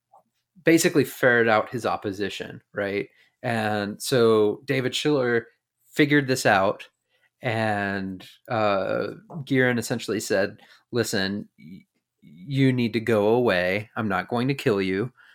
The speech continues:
Uh, and he shipped him off to another colony and put him under house arrest. Uh, and Gihren played chess with him and talked to him <laughs> every once in a while.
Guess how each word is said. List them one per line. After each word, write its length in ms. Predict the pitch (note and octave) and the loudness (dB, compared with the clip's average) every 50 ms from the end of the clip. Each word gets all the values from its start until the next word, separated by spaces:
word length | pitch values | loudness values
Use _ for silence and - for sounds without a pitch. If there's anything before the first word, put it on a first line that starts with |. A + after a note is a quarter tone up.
| _ _ _ - | _ _ _ -4
Uh, 300 | G2+ G2 F#2+ G2 G2+ F#2+ - | -4 -2 0 0 -2 -2 -2
and 200 | B2+ A#2+ G#2+ G#2 | -4 -6 -4 -4
he 540 | G#2 A2+ G#2+ G#2+ G#2 G2+ G#2 G2+ G2 - - | -2 0 0 0 0 -2 -2 -4 -6 -10 -10
shipped 320 | - - - D#3 C#3+ - D3 | -6 0 0 0 2 2 0
him 120 | C3 A#2+ | 0 2
off 220 | A2+ A2 G#2+ - - | 2 0 0 -2 -2
to 120 | - B2 | -4 -2
another 240 | G#2 A2 A2 D3 D3 | -2 0 0 -2 -2
colony 600 | - - A2 G2+ G2 G2+ G#2 G#2+ G#2 A2+ A2 - _ _ _ _ _ _ _ - | 0 0 0 0 0 -2 -2 -4 -4 -6 -6 -10 _ _ _ _ _ _ _ -6
and 340 | A2+ A2 A2 G#2 G2+ F#2+ - | -4 -2 -2 -2 -2 -4 -4
put 120 | - C3 | -4 -4
him 100 | B2 A#2 | -2 -2
under 200 | A#2 A2 A2+ G#2 | 0 2 2 0
house 300 | - - G2 G#2+ - - | 0 0 -2 -2 -2 -2
arrest. 540 | C3 G#2+ F#2 F2 F2+ G2+ - - - - _ _ _ _ _ _ _ - | -2 0 0 0 0 -2 -4 -8 -12 -16 _ _ _ _ _ _ _ -6
Uh, 260 | G2 G2 F#2+ F#2+ F2+ - | -4 -2 -2 -2 -4 -4
and 400 | B2 A2+ G2 F#2+ F#2+ G2 G2 - _ - | -6 -6 -6 -6 -8 -8 -10 -12 _ -6
Gihren 580 | - A#2+ A#2+ A#2 A#2 A2+ A2+ G#2+ G#2 G2+ G2+ - _ _ _ _ | -2 0 2 4 4 4 2 0 -2 -6 -10 -12 _ _ _ _
played 340 | - - A2+ G#2+ G#2 G#2 - - | -2 0 2 2 0 -2 -6 -10
chess 360 | - - B2+ G2+ G2 - - | -4 -2 0 0 0 -2 -6
with 140 | A2+ - - | -8 -6 -6
him 180 | A2 G2 F#2+ | -6 -6 -6
and 160 | F#2+ F#2 F2+ - | -6 -6 -8 -6
talked 300 | - G2+ F#2+ - - - | -4 -4 -4 -4 -6 -8
to 80 | A2 | -8
him 320 | F2 F#2+ F2 F2 F2+ F2 - _ _ - - - - | -8 -8 -8 -10 -10 -14 -16 _ _ -20 -20 -20 -20
<laughs> 300 | _ _ - - - - | _ _ -14 -6 0 2
every 280 | D#3+ B2 A2 A2 A2 A#2 | 2 2 2 0 -4 -4
once 280 | G2+ F2 G2+ - - | -4 -4 -4 -4 -4
in 60 | G#2+ | -2
a 60 | F#2+ E2+ | -2 -2
while. 400 | F2 F#2 F#2+ G#2+ B2+ D3 D3+ | 0 0 2 2 0 0 -4